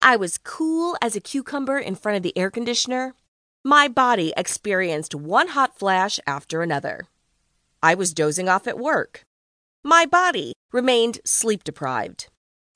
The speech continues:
I was content. My body was stressed. Now, don't get me wrong, my body has good points, not the least of which is that it's a hard worker.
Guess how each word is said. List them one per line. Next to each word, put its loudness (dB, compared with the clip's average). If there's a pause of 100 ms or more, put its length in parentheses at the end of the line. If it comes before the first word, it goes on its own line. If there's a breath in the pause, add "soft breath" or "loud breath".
I 2
was -4
content. -8 (460)
My 4
body 2 (300)
was -4
stressed. -4 (720)
Now, 4 (120)
don't 0
get -2
me -2
wrong, 4
my 2
body 2
has -6
good 0
points, -6 (320)
not 4
the -2
least -4
of -4
which 2
is 2
that 4 (120)
it's 2
a 0
hard -2
worker. -2